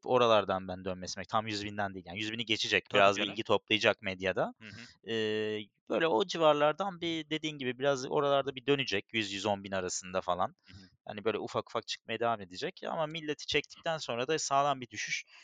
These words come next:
Speaker 1: eee, olabilir. Oralarda dikkatli olmak lazım. Gerekiyorsa piyasadan çıkmak lazım. Onu, stratejiyi konuşuruz zaten, eee,
Speaker 2: Tabii,
Speaker 1: duruma
Speaker 2: tabii.
Speaker 1: göre ama şu anda, eee, ben yüz bine doğru hızlı bir süreç hâlâ ilk günden beklediğim gibi bekliyorum senin de dediğin gibi.
Speaker 2: Hı hı. Ya, zaten Bitcoin mesela,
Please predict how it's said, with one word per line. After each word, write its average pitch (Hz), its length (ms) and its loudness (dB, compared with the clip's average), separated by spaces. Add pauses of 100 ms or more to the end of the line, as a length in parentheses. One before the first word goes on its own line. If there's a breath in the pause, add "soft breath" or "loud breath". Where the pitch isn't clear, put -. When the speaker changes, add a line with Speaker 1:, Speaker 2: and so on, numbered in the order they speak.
(360 loud breath)
Speaker 1:
eee, 123 220 -4
olabilir. 120 500 2
Oralarda 135 440 -2
dikkatli - 420 -2
olmak 92 340 -4
lazım. 87 300 -6
Gerekiyorsa 113 440 -4
piyasadan 117 400 -6
çıkmak - 440 -8
lazım. 107 160 -6
Onu, 156 140 -12
stratejiyi 135 520 -2
konuşuruz 117 500 -6
zaten, 80 300 -8 (260)
eee, 85 60 -20
Speaker 2:
Tabii, 117 200 -4
Speaker 1:
duruma 92 260 -4
Speaker 2:
tabii. - 0 -
Speaker 1:
göre 92 180 -2
ama 151 200 0
şu - 180 2
anda, 143 400 2 (540 loud breath)
eee, 113 440 -6
ben 143 220 4
yüz 135 260 -4
bine 113 200 0
doğru 123 360 2
hızlı 120 340 -8
bir 107 60 -8
süreç - 300 -2
hâlâ 120 300 8
ilk - 260 -12
günden 107 320 -2
beklediğim 101 440 -6
gibi 135 340 -12
bekliyorum 98 420 -6
senin 92 220 -10
de 85 100 -12
dediğin 87 300 -12
gibi. 85 140 -16 (140)
Speaker 2:
Hı 110 80 -20
hı. 101 180 -20 (300 loud breath)
Ya, 110 140 -2
zaten 131 400 -6
Bitcoin 131 400 -14
mesela, 131 540 -10